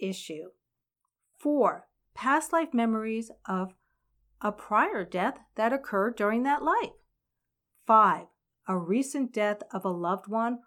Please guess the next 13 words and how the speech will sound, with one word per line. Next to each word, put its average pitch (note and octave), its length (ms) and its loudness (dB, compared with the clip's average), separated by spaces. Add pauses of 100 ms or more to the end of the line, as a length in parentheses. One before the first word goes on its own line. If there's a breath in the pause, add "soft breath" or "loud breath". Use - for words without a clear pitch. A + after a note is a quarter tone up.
(280 soft breath)
or F#3+ 400 2
an G3 80 -2
acquaintance G3 720 -2 (180)
triggers G#3+ 540 -2 (180)
your C#4+ 140 -2
dream. F4+ 440 -4 (280)
Six, - 680 -2 (420)
you A3 160 2
have A3 260 2
been F#3+ 160 0
reading C#4 500 -2
or F#3 140 -4
watching F3+ 560 -2